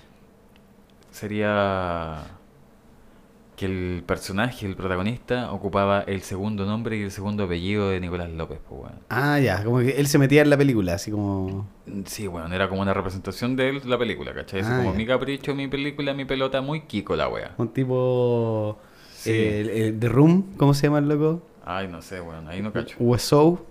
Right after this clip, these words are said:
Speaker 2: Wiseau, ese weón como que él quería figurar en la película como el protagonista, el creador, director, toda la weá, el que metía las lucas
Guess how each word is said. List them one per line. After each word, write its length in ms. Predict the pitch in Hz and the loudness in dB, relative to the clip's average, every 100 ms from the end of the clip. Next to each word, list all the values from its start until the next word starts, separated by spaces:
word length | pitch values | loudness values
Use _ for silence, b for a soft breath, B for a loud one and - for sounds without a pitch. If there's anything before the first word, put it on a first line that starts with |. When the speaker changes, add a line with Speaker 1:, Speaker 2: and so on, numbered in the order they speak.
| 120 | -6
Speaker 2:
Wiseau, 340 | 117 - 113 | -4 2 2
ese 180 | 139 139 | 4 6
weón 280 | 147 175 175 | 8 8 8
como 160 | 180 175 | 6 8
que 320 | 165 165 170 | 8 6 2
él 80 | 156 | 4
quería 500 | 170 170 170 170 165 | 8 10 10 10 8
figurar 440 | 151 143 147 156 | 8 8 10 10
en 80 | 156 | 10
la 80 | 165 | 8
película 360 | 165 170 170 | 8 8 8
como 120 | 165 | 8
el 80 | 151 | 8
protagonista, 880 | 143 135 113 113 113 139 147 143 147 | 10 8 8 6 4 4 2 4 4
el 120 | 143 | 4
creador, 680 | 139 123 120 131 135 143 139 | 2 2 2 2 4 4 2
director, 760 | 131 123 120 131 131 139 139 | 2 2 0 0 4 6 6
toda 220 | 139 135 131 | 6 4 6
la 100 | 120 | 4
weá, 240 | 120 131 | 6 4
el 60 | 131 | 4
que 100 | 135 | 2
metía 240 | 120 120 | 2 2
las 160 | 113 110 | 2 0
lucas 540 | 110 123 139 139 131 | 0 2 4 4 0